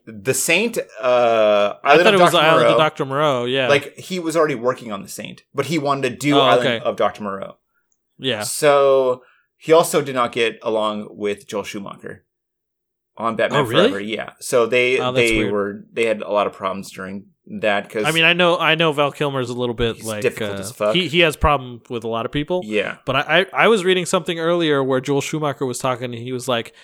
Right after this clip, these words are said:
Speaker 2: he was asking Val to come back. But Val was like, "No, man, I got the chance to work with Marlon Brando. I'm not gonna fucking
Speaker 1: Yeah, see,
Speaker 2: pass that
Speaker 1: there's
Speaker 2: up."
Speaker 1: a lot, like,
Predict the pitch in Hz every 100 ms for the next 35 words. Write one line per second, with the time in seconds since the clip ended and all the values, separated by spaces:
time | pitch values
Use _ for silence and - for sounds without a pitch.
0 | _ - 165 139 123 131 139 - 131 127
1 | 131 131 139 120 110 117 120 110 - -
2 | _ _ _ _ _ - 131 117 123 120
3 | 120 117 123 113 110 - - _ _ 127
4 | 160 160 156 160 180 175 - 175 170 170
5 | 170 165 147 147 151 147 139 160 151 113
6 | 117 143 123 110 - 107 127 117 196 214
7 | - 226 214 226 240 240 185 170 170 185
8 | 180 151 151